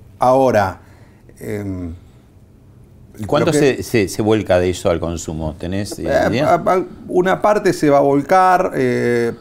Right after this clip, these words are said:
Speaker 1: hay mucha, lo que pasa, eh, Pablo, que acá hay que entender que la Argentina tuvo el año pasado la segunda caída de su economía más grande de la historia. Este, diez por ciento del P B I. Entonces,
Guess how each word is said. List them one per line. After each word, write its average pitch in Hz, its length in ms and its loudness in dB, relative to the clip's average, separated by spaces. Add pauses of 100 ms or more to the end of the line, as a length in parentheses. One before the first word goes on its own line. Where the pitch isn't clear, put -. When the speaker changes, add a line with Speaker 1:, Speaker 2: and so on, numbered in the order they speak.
Speaker 1:
hay 147 220 -2
mucha, 196 440 0
lo 143 120 -4
que 165 180 -2
pasa, 233 380 -2 (1160)
eh, - 300 -14
Pablo, 175 300 2
que 131 60 -2
acá 135 160 -2
hay 254 100 -2
que - 100 -4
entender 127 560 -2
que 123 140 -6
la 110 80 0
Argentina 156 440 -4
tuvo 135 140 0
el 156 60 0
año 151 160 -4
pasado 156 400 -2
la 104 140 -2
segunda 160 400 -2
caída 147 300 0
de 110 60 -4
su 104 120 -8
economía 135 360 -6
más 110 140 -6
grande 151 280 -4
de 101 40 -6
la 92 80 -8
historia. - 720 -8 (240)
Este, 104 640 -4
diez 170 180 2
por 127 200 -4
ciento 165 260 -2
del 110 100 -4
P 98 120 -8
B 95 160 -4
I. 143 360 -4
Entonces, 123 460 -2